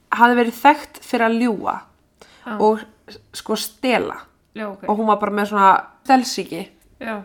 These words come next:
Speaker 1: Og hún hafði verið þekkt fyrir það, um, bara frá því hún bókstaflega man eftir sér.
Speaker 2: Og bara, bara, já.
Speaker 1: Já, það var sem sagt talað um til dæmis að hún hafi verið í, hérna, fótboltaliðinu í, eh, skólanum,
Speaker 2: Já.
Speaker 1: háskólanum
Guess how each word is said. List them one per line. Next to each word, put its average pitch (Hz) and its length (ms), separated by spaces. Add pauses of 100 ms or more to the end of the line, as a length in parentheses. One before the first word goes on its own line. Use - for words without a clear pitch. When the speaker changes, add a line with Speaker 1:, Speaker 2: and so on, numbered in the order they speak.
(880)
Speaker 1:
Og 208 260
hún 233 140
hafði 226 180
verið 233 140
þekkt 262 180
fyrir 247 220
það, 185 280 (420)
um, 202 540 (480)
bara 202 140
frá 208 240
því 196 100
hún 196 120 (680)
bókstaflega 202 440
man 196 140
eftir 220 260 (100)
sér. 190 280
Speaker 2:
Og 208 100
bara, 214 120 (140)
bara, - 120
já. 202 200
Speaker 1:
Já, 190 260 (240)
það 208 120
var 220 80
sem 220 120
sagt 214 120
talað 214 260
um 208 80
til 202 140
dæmis 190 320
að 190 320
hún 202 140
hafi 196 200
verið 196 300 (120)
í, 190 260 (180)
hérna, 196 240
fótboltaliðinu 233 720 (120)
í, 208 300 (360)
eh, - 80 (200)
skólanum, 262 480 (220)
Speaker 2:
Já. 262 80
Speaker 1:
háskólanum 233 540